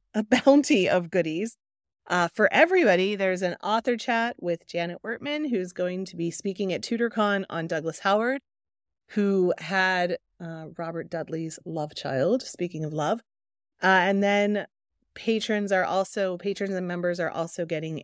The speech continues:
a members-only minicast on Tudor Love Token. So we'll be talking about miniatures and love letters and all that kind of stuff. Patrons get extra minicasts and author chats, fun things like that.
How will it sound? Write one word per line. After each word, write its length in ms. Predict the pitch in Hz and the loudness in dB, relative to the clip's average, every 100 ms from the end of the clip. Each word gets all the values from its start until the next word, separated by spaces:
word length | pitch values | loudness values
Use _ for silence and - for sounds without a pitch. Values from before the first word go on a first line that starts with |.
| - | -6
a 260 | 151 156 | -6 -6
members-only 640 | 160 160 160 160 165 170 | -6 -6 -6 -6 -6 -2
minicast 600 | 180 233 254 233 220 220 - | 2 4 4 2 -2 -2 -6
on 220 | 185 185 | -8 -6
Tudor 440 | - 233 220 220 | -6 -6 -4 -4
Love 380 | - 196 185 190 | -4 0 0 -2
Token. 500 | - 202 185 247 320 415 _ _ _ _ - | -4 -4 -2 -2 -2 -6 _ _ _ _ -4
So 140 | 190 | 0
we'll 100 | 175 | 2
be 80 | 165 | 0
talking 320 | 175 160 160 | -4 -6 -8
about 240 | 160 156 | -8 -6
miniatures 840 | 269 302 277 240 254 233 226 220 214 - | -2 2 2 2 0 0 0 -2 -6 -10
and 320 | 156 156 165 | -10 -10 -4
love 240 | 226 247 220 | 0 0 0
letters 320 | 220 208 196 | 0 0 -4
and 80 | 180 | -6
all 60 | |
that 140 | 175 180 | -8 -8
kind 120 | 170 | -10
of 60 | |
stuff. 180 | - 180 - _ _ _ _ - | -8 -8 -10 _ _ _ _ 2
Patrons 460 | 220 214 214 202 | 4 4 0 -2
get 200 | 190 175 - | -2 -2 -2
extra 280 | 202 - 220 | -6 -4 -4
minicasts 760 | 208 208 202 185 196 - - - | -4 -4 -6 -6 -6 -10 -14 -8
and 360 | 156 156 156 156 | -6 -4 -6 -6
author 300 | - 185 196 | -2 -2 -2
chats, 400 | 180 185 165 - | -4 -4 -4 -4
fun 240 | - 175 170 | -4 -2 -2
things 220 | 165 165 | -4 -6
like 160 | 151 147 | -6 -2
that. 200 | 202 | 0